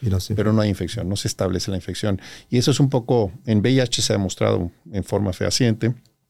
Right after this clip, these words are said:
Speaker 2: pero hay, eh, eh, eh, hay una teoría que casi cualquier infección puede ocurrir eso.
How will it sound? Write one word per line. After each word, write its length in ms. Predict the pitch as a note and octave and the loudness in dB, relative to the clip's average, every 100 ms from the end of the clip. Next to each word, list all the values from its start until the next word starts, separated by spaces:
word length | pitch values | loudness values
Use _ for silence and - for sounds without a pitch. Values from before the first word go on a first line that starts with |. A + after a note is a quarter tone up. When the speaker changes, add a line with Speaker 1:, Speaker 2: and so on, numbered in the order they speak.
| _ _ _ _ _ - | _ _ _ _ _ -2
Speaker 2:
pero 140 | A#2 | 2
hay, 200 | A#2+ C3 - | 2 2 -2
eh, 120 | B2+ A#2+ | -2 0
eh, 140 | C3 - | -2 -2
eh, 140 | B2 - | -4 0
hay 140 | B2+ | 4
una 160 | C3 B2 | 4 2
teoría 440 | A#2 G#2 A#2 G2+ | 0 2 4 2
que 220 | - F2+ | -2 -8
casi 420 | - G#2 G2+ - | -6 -4 -2 -4
cualquier 400 | - F2+ F2 A2 | -2 -4 -2 -2
infección 540 | G2+ F2+ G#2 - G2 G#2 - - - _ | -2 -2 -4 0 -2 -4 -14 -20 -20 _
puede 200 | - A2 | 0 2
ocurrir 440 | G#2+ - F#2 F#2 E2+ | 2 0 -2 -2 -4
eso. 280 | E2 - | -6 -12